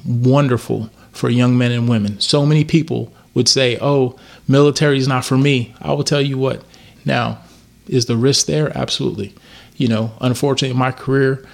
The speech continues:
you know, I had a number of friends that, uh, lost their life in the process. You know, it's a, uh,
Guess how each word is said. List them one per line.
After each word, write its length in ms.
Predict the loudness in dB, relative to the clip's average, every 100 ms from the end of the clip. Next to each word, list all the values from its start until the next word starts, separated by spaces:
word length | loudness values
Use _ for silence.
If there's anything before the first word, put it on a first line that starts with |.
| -20 -10 -4
you 100 | -2
know, 140 | 0
I 80 | -2
had 160 | -2
a 40 | -2
number 360 | -2 0 0
of 100 | 0
friends 380 | -2 -4 -2 -2
that, 180 | -2 -2
uh, 220 | -4 -6 -12 -6
lost 300 | -2 0 0
their 140 | -2 0
life 220 | 0 -2
in 80 | -4
the 40 |
process. 680 | -2 0 0 -2 -4 -10 -10 _ -20 -20 -8
You 140 | -4 -2
know, 180 | 0
it's 180 | -2 -2
a, 200 | 0 0
uh, 240 | -2 -6